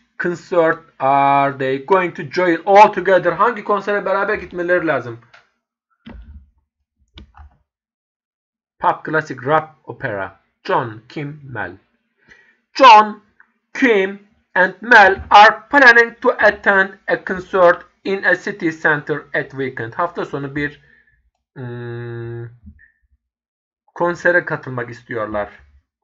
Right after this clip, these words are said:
There are four different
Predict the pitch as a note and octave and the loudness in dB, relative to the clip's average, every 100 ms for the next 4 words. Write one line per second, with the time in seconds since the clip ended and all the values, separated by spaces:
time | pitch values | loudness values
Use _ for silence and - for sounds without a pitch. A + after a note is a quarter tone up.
0 | _ _ _ _ _ - G#3 G#3 G3+ G3+ | _ _ _ _ _ 0 4 8 8 6
1 | - E3+ F3 - G#3 F#3 F#3 F#3+ F3+ E3+ | 4 4 4 4 6 6 4 -2 -4 -4
2 | E3 | -4